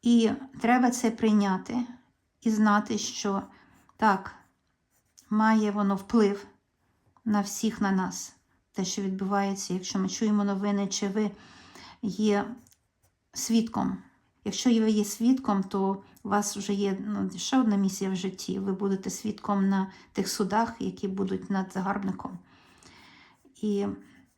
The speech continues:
документуйте все. Може, може, ем, ем, щоденник, чи якось документуйте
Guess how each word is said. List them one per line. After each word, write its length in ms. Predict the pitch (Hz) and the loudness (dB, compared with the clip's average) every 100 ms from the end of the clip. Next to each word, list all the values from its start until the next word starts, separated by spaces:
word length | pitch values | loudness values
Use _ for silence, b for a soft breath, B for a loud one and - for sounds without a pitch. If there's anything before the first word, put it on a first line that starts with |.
| _ _ _ _ _ _ _ _ _ _ | _ _ _ _ _ _ _ _ _ _
документуйте 680 | - 240 254 254 254 302 294 | -4 4 8 8 8 2 0
все. 380 | 180 - 180 185 | -2 -4 -6 -6
Може, 400 | 196 202 208 220 214 B B B B _ | -2 0 2 2 0 B B B B _
може, 360 | 202 208 208 208 | 0 0 0 0
ем, 680 | 202 196 196 190 190 185 - | 0 -2 0 0 0 -2 -6
ем, 300 | 196 185 185 185 | -4 -2 -2 -6
щоденник, 760 | - - 208 185 202 214 208 - | -8 -4 -2 0 2 2 2 -4
чи 220 | - - 196 | -8 -4 -2
якось 340 | 190 190 196 | -2 -2 -4
документуйте 840 | 190 208 208 208 202 254 262 208 | -4 -2 0 0 0 2 2 2